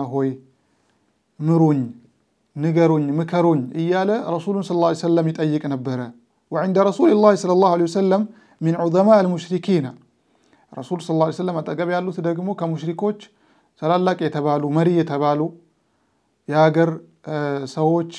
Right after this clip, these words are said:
የሀገር መሪዎች ነበሩ በዛን ወቅት ማለት ነው። ፈጀዐለ ረሱሉላሂ ሰለላሁ ዐለይሂ ወሰለም ያዕሪዱ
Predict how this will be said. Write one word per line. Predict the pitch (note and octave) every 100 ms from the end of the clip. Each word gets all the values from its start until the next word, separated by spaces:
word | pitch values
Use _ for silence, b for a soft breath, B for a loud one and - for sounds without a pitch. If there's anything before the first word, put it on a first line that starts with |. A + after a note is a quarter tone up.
| -
የሀገር | C#3+ C#3+ D#3+
መሪዎች | D#3 D#3 D#3+ E3
ነበሩ | E3+ D3 C#3+ B2+ A#2 - _ -
በዛን | D3 C3 C#3
ወቅት | C3+ C3 -
ማለት | C#3 C3+ B2+
ነው። | B2+ - _
ፈጀዐለ | - D#3 F3+ E3 D#3
ረሱሉላሂ | C#3+ F3 D#3+ D#3
ሰለላሁ | C#3+ C#3+ C#3+
ዐለይሂ | E3
ወሰለም | F3 F#3+ - b b b b b
ያዕሪዱ | D3 D3 D3 C3+